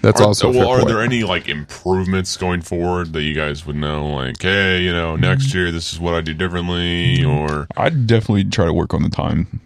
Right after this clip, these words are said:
Speaker 1: Yeah.
Speaker 3: The
Speaker 1: And
Speaker 3: time
Speaker 1: then,
Speaker 3: schedule.
Speaker 1: given the fact that Waka Flocka at about twelve fifteen, twelve twenty,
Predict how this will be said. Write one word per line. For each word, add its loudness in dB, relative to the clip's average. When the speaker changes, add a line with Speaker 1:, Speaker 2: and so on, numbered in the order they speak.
Speaker 1:
Yeah. 4
Speaker 3:
The 4
Speaker 1:
And 8
Speaker 3:
time 8
Speaker 1:
then, 8
Speaker 3:
schedule. 0
Speaker 1:
given 6
the 6
fact 4
that 0
Waka 6
Flocka 2
at 6
about 0
twelve 4
fifteen, 2
twelve -2
twenty, 4